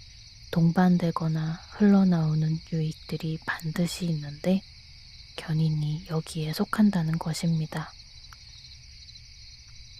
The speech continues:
이렇게 구원론을 이루는 요소들은 서로 연결되어 있습니다. 하나님께서는 그리스도께서 획득하신 구원을 주실 때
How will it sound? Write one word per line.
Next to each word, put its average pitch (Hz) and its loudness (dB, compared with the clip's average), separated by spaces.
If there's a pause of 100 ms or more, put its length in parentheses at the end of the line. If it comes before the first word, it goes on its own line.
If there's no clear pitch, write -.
(560)
이렇게 185 2
구원론을 202 6
이루는 165 -2
요소들은 175 -2 (380)
서로 175 -2
연결되어 165 2
있습니다. 165 -4 (1900)
하나님께서는 190 2 (640)
그리스도께서 202 0
획득하신 185 0
구원을 165 2
주실 160 -6 (100)
때 170 -2